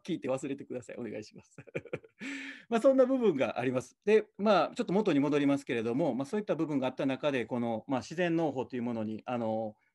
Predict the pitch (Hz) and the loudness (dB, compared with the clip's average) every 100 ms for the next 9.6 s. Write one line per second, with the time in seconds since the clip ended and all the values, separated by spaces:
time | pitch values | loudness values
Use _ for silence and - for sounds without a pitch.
0 | _ _ - 208 196 151 175 151 127 120 | _ _ 0 2 2 0 0 0 0 -2
1 | 131 - 123 120 117 143 131 135 110 92 | -6 -10 -8 -6 -6 -6 -4 -2 -4 -6
2 | - 135 180 160 - 143 120 143 117 120 | -12 -8 -4 -4 -4 -4 -4 -6 -8 -8
3 | 110 127 107 - - 135 123 - _ _ | -4 -4 -4 -8 -4 -2 -2 -4 _ _
4 | _ 180 180 175 170 175 165 151 139 113 | _ 0 4 2 2 -4 -4 -4 -2 -2
5 | 101 _ _ 180 180 175 - 165 151 143 | -4 _ _ 0 2 2 0 -2 -2 -6
6 | 123 117 107 104 123 120 127 131 131 123 | -2 -2 -2 -2 -2 0 0 0 0 -2
7 | 110 107 110 110 117 113 120 131 160 220 | -4 -4 -6 -6 -6 -4 -4 -2 0 2
8 | 196 190 - 117 110 113 117 110 135 139 | 2 2 0 -4 -4 -4 -6 0 0 0
9 | 123 113 107 101 110 107 | -6 -6 -8 -4 -4 -6